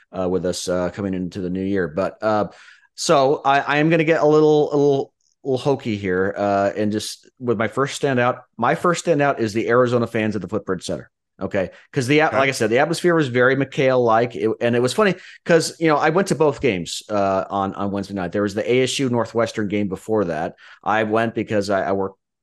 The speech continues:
Speaker 1: five miles away and I figured I might as well go check it out as opposed to going
Speaker 2: Mm-hmm.
Speaker 1: home to East Mesa and coming back.
Speaker 2: Yep.
Speaker 1: That game was maybe twenty percent full at tip-off. Uh, maybe. Uh, and, and there were probably almost as many Northwestern fans as A S U fans.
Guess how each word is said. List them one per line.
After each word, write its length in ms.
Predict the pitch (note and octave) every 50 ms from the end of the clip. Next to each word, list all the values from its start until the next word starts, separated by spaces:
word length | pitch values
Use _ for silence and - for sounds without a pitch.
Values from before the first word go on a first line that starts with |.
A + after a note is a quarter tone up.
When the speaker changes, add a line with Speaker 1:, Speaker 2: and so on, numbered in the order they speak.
| _ _ _
Speaker 1:
five 220 | - G2 F#2 F#2+
miles 280 | G2 G2 G2 G2+ F#2+ F2+
away 200 | E2+ F2+ F#2 G2+
and 120 | G2+ F#2+
I 20 |
figured 260 | F2 - - G2 F#2+ F2+
I 60 | F2+
might 140 | F2 F2+ F#2
as 80 | E2+
well 100 | F#2 F2+
go 120 | D#2+ F2 E2+
check 260 | - - F#2+ F2 -
it 60 | D#2+
out 260 | E2 E2+ F#2 G2 F#2 - -
as 120 | - F#2 -
opposed 240 | - F#2+ F2+ -
to 40 | -
going 220 | F2+ - F#2+ F#2 F2+
Speaker 2:
Mm-hmm. 80 | F2+
Speaker 1:
home 100 | F#2+ F#2+
to 80 | F#2 F#2
East 220 | D#2 F#2+ F2+ -
Mesa 260 | F2 E2+ E2 - -
and 140 | F2 D#2+ E2
coming 240 | - F2 D#2+ D#2 D2+
back. 220 | D#2 F#2+ F#2+ E2+ - _ _ _ _ _ _ - -
Speaker 2:
Yep. 280 | B2 B2 C3 - - - _ _ -
Speaker 1:
That 140 | D3 D#3 E3
game 140 | F#3 F#3 E3+
was 140 | D#3+ D3
maybe 240 | C3+ D3 C#3+ C3+ B2+
twenty 280 | B2+ - C3+ C3+ C3+ C3+
percent 380 | A#2 A#2+ A2+ - B2 G#2 F2
full 180 | - A2+ A2 G2
at 100 | F2 -
tip-off. 500 | - F#2+ E2 - C#2+ C2 B1+ - - - _ _ _ _ _ _ _ _ _ _ _ -
Uh, 300 | G2 F#2+ F#2+ F#2 F#2 E2+ C#2+
maybe. 420 | G2 A2+ A2+ F#2 E2+ D2 - A#2 - _ _ _ _ _ F#2
Uh, 160 | G2 F#2+ F#2+
and, 240 | - G#2 A2 G#2+ F#2+
and 100 | A2+ B2+
there 80 | C3+
were 200 | D3 D3+ C3 A#2 - - _
probably 260 | - C#3+ C3+ B2+ A#2
almost 300 | - A#2+ B2 B2+ B2 B2
as 80 | A2
many 320 | G#2 A2+ A#2 A2 G#2 G2+ -
Northwestern 720 | - F2 G#2+ A2 G#2 G2+ - - G2 F#2 - - G2 F#2
fans 240 | - F#2 F2 F2 D#2+
as 100 | F2 E2+
A 120 | F2 D#2
S 120 | D2+ D2 -
U 60 | F2
fans. 260 | - - C#2 A#1+ _